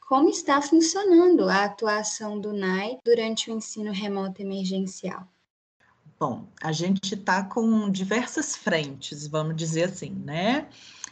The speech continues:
Speaker 2: É, a gente tem a, a parte da assistência estudantil, né, que é da oferta de apoio financeiro para as necessidades dos estudantes, né,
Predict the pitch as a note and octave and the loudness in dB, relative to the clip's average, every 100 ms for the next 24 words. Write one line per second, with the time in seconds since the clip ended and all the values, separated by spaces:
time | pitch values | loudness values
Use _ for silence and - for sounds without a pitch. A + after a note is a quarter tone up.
0 | _ - D#3+ D#3 D#3 C#3+ - E3 D#3 F3+ | _ -4 2 4 2 0 0 -2 0 -2
1 | F#3+ G3 - F3 F3+ F3+ F3+ E3+ E3 - | -4 -8 -8 -8 -6 -6 -6 -6 -6 -8
2 | - D#3 D#3 D3+ D3 C#3+ C#3+ - D#3 D#3+ | -6 -2 0 0 -2 -4 -6 -8 -4 -4
3 | D#3 - D#3+ D#3 D3 C#3+ C#3 - D#3+ - | -4 -8 -4 -2 -2 -4 -6 -6 -10 -12
4 | - D#3+ D#3 - E3 D#3+ D#3+ D#3+ - E3 | -8 -8 -8 -12 -10 -8 -8 -8 -10 -8
5 | F3 D4+ - _ _ _ _ D#3 E3+ G#3+ | -6 -8 -14 _ _ _ _ -4 -4 -4
6 | E3+ D3 D#3 D3+ D3 D3 C#3+ - D#3+ - | -2 0 2 2 2 0 -2 -4 -8 -6
7 | D3+ D3 - D#3 D3 D#3 D#3 D#3 D3+ C#3+ | -6 -6 -6 -6 -6 -8 -8 -6 -6 -6
8 | - - - - - A#3 A3+ A3+ A#3 - | -8 -14 -20 -20 -4 -2 2 2 0 -2
9 | A3 G3 F#3+ F#3+ E3+ E3+ F#3+ D#4 - F3 | -2 -2 -2 -6 -6 -4 -4 -6 -6 -6
10 | E3 D#3+ E3 D#3+ D#3+ D#3 D3 D#3 D#3 D#3 | -4 -8 -8 -10 -6 -4 -4 -8 -8 -8
11 | D#3 - D#3 D3 D3 G3 B3+ - - F3+ | -8 -10 -6 -4 -2 -2 -4 -8 -8 -6
12 | D3+ F#3+ D#4 | -4 -4 -6